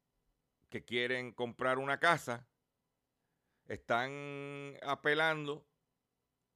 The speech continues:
a u-, la utilización de los incentivos del gobierno de Puerto Rico a través de fondos federales para la compra de dichas viviendas. Inclusive nosotros hicimos un live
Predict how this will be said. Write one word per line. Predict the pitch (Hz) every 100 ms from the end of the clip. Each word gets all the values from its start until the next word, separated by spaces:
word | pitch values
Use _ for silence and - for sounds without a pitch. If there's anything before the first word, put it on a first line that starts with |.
| _
a | 113 117
u-, | 117 113
la | 117
utilización | 110 113 104 104 143 170
de | 165
los | 131 113
incentivos | 101 110 98 156 175 147
del | 123 117
gobierno | 110 107 117 135
de | 139
Puerto | 123 139 151
Rico | 143 175 123 117 - _ _ _ _ _ _ _ _ _ -
a | 92
través | 98 101 110
de |
fondos | 117 123 131 127
federales | 143 147 165 139 117 - _ _ _ _ _ _
para | - 117 113
la | 107 101
compra | 156 165 156
de | 120 110
dichas | 123 160 135 127
viviendas. | 123 110 98 98 90 85 _ _ _ _ _ _ _ _ _ _ -
Inclusive | 120 131 127 175 208
nosotros | 151 139 135 170
hicimos | 151 151 165 165
un | 147
live | 147 127 110